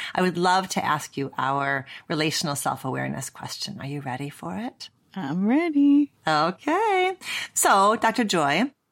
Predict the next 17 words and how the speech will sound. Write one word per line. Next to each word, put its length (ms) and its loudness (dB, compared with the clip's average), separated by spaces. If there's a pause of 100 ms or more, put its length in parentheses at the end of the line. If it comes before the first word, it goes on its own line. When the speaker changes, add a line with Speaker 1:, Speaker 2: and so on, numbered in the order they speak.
(200)
Speaker 1:
what 160 4
is 120 2
a 80 2
growing 320 2
edge 300 -4
that 160 -2
you 340 2
are 140 6
currently 420 0
working 340 -2
on 360 -4
in 140 2
one 140 2
of 120 0
your 480 2
important 500 -4
relationships, 880 -4